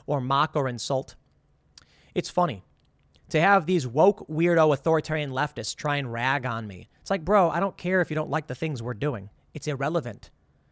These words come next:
Some people don't like eating cake. Believe it or not, I'm not a big cake fan. You know, I cut the sugar out, so I ain't going anywhere near it. Sure.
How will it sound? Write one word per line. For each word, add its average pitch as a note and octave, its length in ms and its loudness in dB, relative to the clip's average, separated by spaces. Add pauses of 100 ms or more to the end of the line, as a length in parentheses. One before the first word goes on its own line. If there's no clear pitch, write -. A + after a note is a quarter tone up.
(260)
Some G3+ 280 0
people A3 340 -2
don't F3+ 300 2
like F3+ 300 -2
eating E3 260 -6
cake. - 400 -12 (340)
Believe C3+ 260 -6
it G3 60 2
or G#3+ 80 2
not, G#3+ 320 4 (240)
I'm C4 100 0
not F4 120 8
a E4 60 12
big A#3 180 0
cake D4+ 240 2
fan. C#3+ 320 0 (160)
You D#3+ 100 -6
know, E3+ 80 0
I E3+ 60 4
cut - 160 0
the G3+ 60 0
sugar G#3+ 260 4
out, G#3 140 8
so G3+ 80 2
I G3 40 4
ain't F#3+ 80 -2
going F#3 140 2
anywhere E3 220 0
near G#3+ 180 2
it. F3 100 2 (1120)
Sure. F#3 460 2